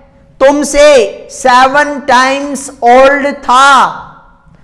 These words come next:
तो यहां पे सात साल पहले मैं तुमसे कितने times, Seven times। अब father के multiply में थोड़ी seven times आएगा, बेटी से,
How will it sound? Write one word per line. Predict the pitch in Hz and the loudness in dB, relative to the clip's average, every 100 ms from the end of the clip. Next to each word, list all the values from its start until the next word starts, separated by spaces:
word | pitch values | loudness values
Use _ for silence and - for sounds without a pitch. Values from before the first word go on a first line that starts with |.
| - _ - | -20 _ -6
तो | |
यहां | 226 226 196 226 269 | -2 0 2 4 2
पे | 269 254 254 269 302 | 0 -2 0 0 -2
सात | - 247 226 240 262 | -4 0 2 2 0
साल | - 226 208 220 233 | -2 0 2 2 -4
पहले | 226 214 202 202 214 269 302 277 - - - | -4 -2 0 -2 -2 0 -2 -6 -16 -20 -16
मैं | 180 214 240 262 254 | -10 -6 -2 -4 -4
तुमसे | 233 226 214 220 233 | -6 -4 -6 -6 -8
कितने | 233 240 247 254 | -6 -8 -4 -4
times, | 247 247 277 311 349 - - - - | 0 0 0 -4 -10 -18 -20 -20 -16
Seven | - 208 214 220 | -4 -2 -2 -8
times। | 214 208 202 196 - - - - - - | -4 -4 -4 -8 -10 -18 -20 -20 -20 -8
अब | 170 | -8
father | - 285 202 254 | -2 -2 0 -2
के | 254 269 | 0 0
multiply | 254 262 240 269 269 262 | 0 -4 -4 -4 0 0
में | 269 | 0
थोड़ी | 262 285 311 | -4 -4 -2
seven | 277 277 269 | -2 -4 -4
times | 277 269 262 | -4 -4 -2
आएगा, | 277 269 240 - - - | 0 2 0 -2 -16 -10
बेटी | 170 240 254 311 302 | -4 -2 -2 -4 -4
से, | - 302 240 - - | -2 0 0 -2 -16